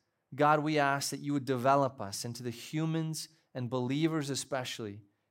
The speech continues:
that we need to be. And so, Father, I pray that you would speak into my brothers and sisters right now who are here in this place and those who might hear this later on. God, bless them in Jesus' name. Amen.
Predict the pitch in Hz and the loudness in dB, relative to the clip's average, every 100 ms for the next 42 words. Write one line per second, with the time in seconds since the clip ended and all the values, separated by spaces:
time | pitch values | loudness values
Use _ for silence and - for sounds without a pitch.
0 | - 131 117 143 139 127 123 123 101 104 | -6 -4 -2 -2 0 -4 -4 -8 -10 -14
1 | - _ _ _ _ _ _ _ _ - | -16 _ _ _ _ _ _ _ _ -6
2 | 147 - 147 - 160 151 143 143 143 156 | -2 0 0 4 6 6 6 4 2 2
3 | 143 151 143 143 135 127 - - 156 156 | 2 2 0 -2 -4 -2 -4 -2 -2 -2
4 | 151 135 131 120 117 131 135 143 127 127 | -4 -4 -2 -2 0 2 4 4 0 -6
5 | - 123 - 127 117 120 131 135 127 123 | -6 -6 -6 -8 -4 -2 -2 -2 -2 0
6 | 120 120 127 113 - _ _ - 165 160 | -2 -2 -2 -2 -6 _ _ -10 2 4
7 | 151 151 151 156 147 151 147 139 139 143 | 4 2 -2 0 2 2 0 0 4 4
8 | 143 147 135 131 135 139 139 131 127 - | 2 -2 -2 -2 -4 -2 -2 0 -4 -2
9 | 127 127 120 113 104 98 _ _ _ _ | -2 -2 -2 -2 -4 -10 _ _ _ _
10 | _ _ - 135 135 120 131 135 135 - | _ _ -4 -2 -2 -2 2 2 2 -4
11 | 101 95 101 _ _ _ - 123 117 - | -8 -12 -16 _ _ _ -8 -6 -6 -4
12 | 131 143 123 110 - 101 90 92 - _ | 0 0 0 -4 -8 -12 -14 -16 -20 _
13 | _ _ _ _ - 117 113 104 | _ _ _ _ -10 -8 -8 -8